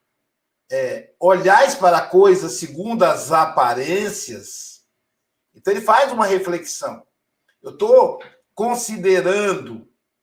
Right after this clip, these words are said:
as aparências, eu preciso prestar atenção, é um convite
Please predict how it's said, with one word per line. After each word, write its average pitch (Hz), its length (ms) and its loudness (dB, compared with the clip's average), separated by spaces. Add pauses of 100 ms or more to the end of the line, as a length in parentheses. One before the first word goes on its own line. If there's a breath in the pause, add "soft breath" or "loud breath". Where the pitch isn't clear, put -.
(220)
as 160 240 -6
aparências, 185 1120 -4 (2000)
eu 139 60 -20
preciso 160 300 -16
prestar 220 300 -6
atenção, 226 640 -2
é 175 60 6
um 196 120 0
convite 185 1040 -10